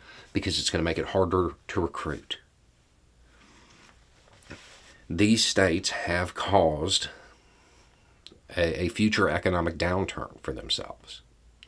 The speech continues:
That's something else to bear in mind. How long it's gonna take to show itself depends on how aggressively these new laws are enforced.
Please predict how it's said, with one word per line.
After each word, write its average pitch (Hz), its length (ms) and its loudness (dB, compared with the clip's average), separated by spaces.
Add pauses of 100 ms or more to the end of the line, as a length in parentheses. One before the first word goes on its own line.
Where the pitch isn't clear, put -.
(1200)
That's 82 260 0
something 92 340 0
else 95 240 -2
to - 80 0
bear 87 220 2
in 85 80 0
mind. - 540 -6 (1040)
How 95 200 6
long 87 240 2
it's 80 140 -4
gonna 80 180 -2
take 85 300 -2
to - 80 -6
show 90 260 2
itself 104 560 0 (440)
depends 113 500 -2
on 101 280 2
how 104 300 6
aggressively 92 800 2 (600)
these 87 540 -4 (500)
new 101 200 2
laws 85 760 -2 (260)
are 98 200 4
enforced. - 720 2